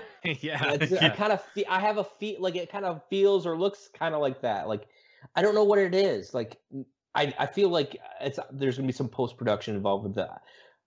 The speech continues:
Speaker 2: But when I saw it, I was like, "I've saw, I've seen this before, but where?"
Speaker 1: <laughs>
Speaker 2: And so I was like, just, I was like, "It looks like the shoulder pads to the White Ranger." Uh,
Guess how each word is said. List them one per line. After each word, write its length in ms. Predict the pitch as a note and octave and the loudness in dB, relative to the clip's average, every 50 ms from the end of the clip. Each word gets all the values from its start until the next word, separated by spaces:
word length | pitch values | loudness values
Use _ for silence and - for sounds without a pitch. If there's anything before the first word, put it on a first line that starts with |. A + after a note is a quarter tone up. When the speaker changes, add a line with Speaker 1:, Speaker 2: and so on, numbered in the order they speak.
| _ A#2 - | _ -4 -2
Speaker 2:
But 200 | C3+ B2+ A2 A#2+ | 0 0 0 0
when 100 | C3+ C3 | 0 2
I 120 | B2+ B2 | 2 0
saw 320 | B2 - - D#3+ D#3 E3 D#3 | -2 -4 -6 -6 -6 -4 -6
it, 20 | |
I 40 | C3 | -6
was 120 | A#2+ A2 | -8 -8
like, 260 | A#2 G#2 - - - - _ _ _ _ _ _ _ _ _ _ | -10 -12 -12 -14 -20 -20 _ _ _ _ _ _ _ _ _ _
"I've 160 | - A2+ - - | -12 -10 -8 -8
saw, 300 | - - C3+ C3 B2 - | -6 -4 -4 -4 -4 -4
I've 140 | - A#2+ - | -6 -6 -6
seen 300 | - - A#2+ C#3+ D#3 D3+ C3+ | -6 -6 -4 -2 -2 0 -2
this 160 | G#2+ - - | -2 -4 -6
before, 500 | - G2+ - - - G2+ F#2 F2 D#2+ - - | -8 -8 -8 -6 -6 -6 -4 -4 -6 -8 -8
but 120 | G2+ G2 | -6 -4
where?" 520 | G#2 A2 A#2+ C3+ C3+ A#2 F#2 D2+ D2+ - - - - - B2 - | 0 0 2 2 2 2 0 -2 -4 -8 -12 -18 -16 -16 -14 -12
Speaker 1:
<laughs> 240 | - - B2+ - - | -12 -12 -12 -8 -6
Speaker 2:
And 180 | - - C3 | -2 -2 -2
so 200 | - - E3 D3+ | 0 2 2 4
I 40 | C#3+ | 4
was 280 | C#3 C3+ C3+ - C#3 C3 | 4 2 0 -2 -6 -4
like, 220 | C#3+ D3 C#3+ C3+ | -2 0 0 0
just, 260 | - C#3+ C3+ - - - _ | -2 -4 -6 -6 -8 -18 _
I 180 | - - _ - | -20 -20 _ -20
was 120 | C3+ - | -18 -16
like, 240 | C3 A#2 - - _ _ _ _ _ _ _ _ _ _ _ - | -16 -16 -18 -20 _ _ _ _ _ _ _ _ _ _ _ -6
"It 120 | - D3 | -4 -2
looks 440 | C#3 C#3+ D#3+ F3 F#3+ F#3 - - - | -2 0 -2 -4 -4 -6 -10 -10 -8
like 200 | A3+ G#3 - - - | -8 -8 -8 -6 -4
the 180 | - C#3+ A#2 G#2+ | -2 0 0 0
shoulder 540 | - - - - - D3 D#3+ F3 F#3+ F3+ | -4 -6 -6 -2 0 2 2 2 2 0
pads 440 | E3+ - - D#3+ D3+ D#3 D3+ D3 - - | -2 -6 -4 -2 0 0 -2 -2 -6 -8
to 200 | - - D3+ C#3 | -4 0 0 2
the 100 | C3 A2+ | 2 0
White 440 | G#2+ A2 B2 B2 C#3 D#3 C#3+ - - | 0 0 0 0 2 0 0 -2 -6
Ranger." 1000 | C3 A2+ A2 A2+ C3 D#3 E3+ F3 E3+ D3 C#3 B2 G#2+ G2 F#2 F2+ F2 F2 F2 _ _ _ _ _ _ _ _ _ _ _ _ _ _ _ _ _ _ _ _ _ - | -6 -2 0 0 0 0 0 -2 -2 -2 -2 -2 0 0 0 0 -2 -4 -8 _ _ _ _ _ _ _ _ _ _ _ _ _ _ _ _ _ _ _ _ _ -4
Uh, 1080 | D3 D#3 D3+ D3+ C#3+ C3 A#2+ A2+ G#2+ G#2 F#2 F#2 F#2 F2 F2 E2+ E2+ D#2 D2+ D2+ D2 | -2 0 2 2 2 2 2 2 2 0 0 -2 -4 -6 -6 -8 -8 -10 -10 -12 -12